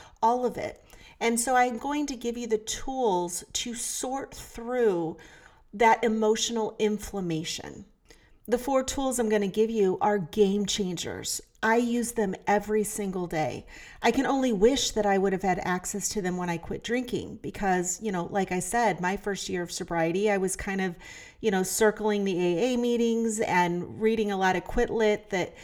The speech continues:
made me feel like, you know, sobriety was a punishment and that something was wrong with me. So these tools that I'm gonna give you are gonna allow you to bypass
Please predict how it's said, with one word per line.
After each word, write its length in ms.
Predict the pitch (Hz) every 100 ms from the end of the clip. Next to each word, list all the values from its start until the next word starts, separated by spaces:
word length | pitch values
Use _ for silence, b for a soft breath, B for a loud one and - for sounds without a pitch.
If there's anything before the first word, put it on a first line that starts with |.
| B B -
made 220 | 220 220
me 140 | 220
feel 440 | 214 - 220 214 214
like, 340 | 196 175 175
you 180 | 92 208
know, 220 | 175 160 170
sobriety 640 | - 214 202 196 202 214
was 160 | 185
a 60 | 180
punishment 840 | - 190 196 196 220 208 208 202 -
and 420 | 185 175 175 175 170
that 140 | 151
something 360 | - 202 190 175
was 160 | 160
wrong 300 | 165 165 185
with 200 | 202 196
me. 300 | 220 226 233 B B B B B
So 180 | - 269
these 300 | 233 294 -
tools 480 | - 247 254 277 254
that 100 | 226
I'm 120 | 202
gonna 160 | 208 190
give 260 | 202 190
you 240 | 233 269 -
are 140 | 226
gonna 240 | 226 214
allow 300 | 220 208 208
you 200 | 214 214
to 240 | 208 - 202
bypass 880 | 160 196 180 196 202 196 170 165